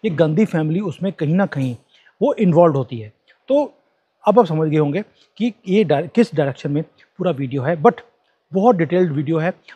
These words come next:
आपको भी समझने की ज़रूरत है, ताकि जब आपको भ्रमित किया जाए, जैसे ये है ना गांधी family, ये आजकल बड़ा Twitter पे और ये social media पे active हुए हुए हैं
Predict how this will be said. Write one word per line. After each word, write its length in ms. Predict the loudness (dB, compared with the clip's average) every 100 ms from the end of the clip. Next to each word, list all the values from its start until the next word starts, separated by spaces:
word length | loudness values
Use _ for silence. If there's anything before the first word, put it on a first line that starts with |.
| -4
आपको 300 | -4 -2 0
भी 80 | 2
समझने 360 | 2 2 0 0
की 100 | -2
ज़रूरत 300 | -2 -2 -2
है, 100 | -6 _ _ -6
ताकि 300 | -4 -4 -6 _ _ _ -4
जब 120 | -4 -4 -2
आपको 400 | -2 0 0 -2 -2 _ -10
भ्रमित 400 | -2 2 2 2
किया 220 | 0 0
जाए, 200 | 0 -4 -10 _ _ _ _ -8
जैसे 240 | -2 0
ये 120 | 0
है 60 | 0
ना 100 | -2
गांधी 280 | -2 -2 -2
family, 280 | -2 -4 -6 _ -20 -16 -8
ये 40 | -6
आजकल 300 | -4 -4 -2
बड़ा 200 | -2 -2
Twitter 360 | -2 -4 -2
पे 240 | -2 -2 -2 -10 -20 _ -6
और 120 | -4
ये 80 | -4
social 300 | -4 -2 0
media 260 | 0 0
पे 120 | -2 -6 -8
active 220 | 0 2
हुए 120 | 4
हुए 200 | 2 0
हैं 140 | -4